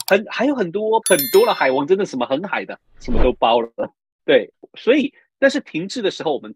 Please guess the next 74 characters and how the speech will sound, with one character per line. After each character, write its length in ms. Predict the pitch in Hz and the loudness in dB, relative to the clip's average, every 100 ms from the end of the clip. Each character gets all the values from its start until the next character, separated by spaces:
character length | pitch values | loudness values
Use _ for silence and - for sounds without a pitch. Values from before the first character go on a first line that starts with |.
| _ | _
专 220 | 208 180 202 | -2 -2 -2
注 180 | 170 | -8
在 120 | 135 127 | -4 -4
那 120 | 127 | -4
个 80 | 117 | -8
领 180 | 95 | -10
域， 220 | 85 123 - _ | -8 -8 -8 _
但 120 | 220 | -2
是 180 | 226 185 - | -2 -4 -2
我 140 | 151 | 0
们 120 | 196 | 0
也 100 | 254 | -2
比 120 | - | -4
较 140 | 180 175 | 0 2
容 180 | 151 175 | 2 -2
易 60 | |
受 180 | - 208 | 0 0
到 140 | 190 | 0
影 120 | 143 180 | -2 -4
响， 140 | 131 | -2
就 80 | 143 | -2
我 40 | |
们 120 | 123 | -4
会 160 | - 190 | 0 0
注 240 | - 214 | 0 -6
意 40 | 190 | -2
到 140 | 190 | -2
一 80 | 208 | -2
些 120 | 214 | -6
重 340 | - 269 208 160 | -2 -2 0 0
大 200 | 214 160 | 0 0
的 100 | 131 | -4
事 160 | - | -6
件 200 | - 143 _ _ - | -2 -2 _ _ 0
跟 140 | 180 | 0
这 80 | 180 | 2
些 120 | 170 156 | 0 -2
行 160 | 107 | -4
星 140 | - 120 | -14 -12
有 120 | 104 - | -12 -12
关。 140 | - _ _ _ _ | -16 _ _ _ _
在 100 | 254 | 0
逆 220 | 247 330 254 | 2 0 0
行 180 | 175 | -2
的 80 | 170 | -6
时 160 | - 160 | -6 -6
候 140 | 196 | -6
呢， 140 | 160 143 | -4 -6
是 160 | - - | -8 -8
给 180 | 147 196 | -4 -2
我 100 | 180 | -4
们 180 | 113 107 _ | -10 -14 _
机 200 | 196 220 - | -12 -10 -4
会 260 | 208 123 _ _ _ _ - | -2 -2 _ _ _ _ -8
去 160 | - 170 | -4 -4
处 360 | - 113 101 | -4 -8 -8
理， 200 | 110 - _ _ _ | -10 -12 _ _ _
并 160 | 330 277 | 2 2
不 120 | 233 | 2
是 120 | 220 220 | -2 2
说 140 | 233 | 2
逆 140 | 240 214 | 2 0
行 140 | 160 | 0
的 80 | 151 | 0
时 80 | 165 | 0
候 40 | |
那 80 | 170 | 0
个 100 | 151 | -2
行 240 | - 123 | -4 -6
星 180 | 139 135 | -4 -2
就 140 | 151 | 0
没 160 | 113 113 | 0 0
有 140 | 98 | -2
用， 240 | 104 107 | -2 -4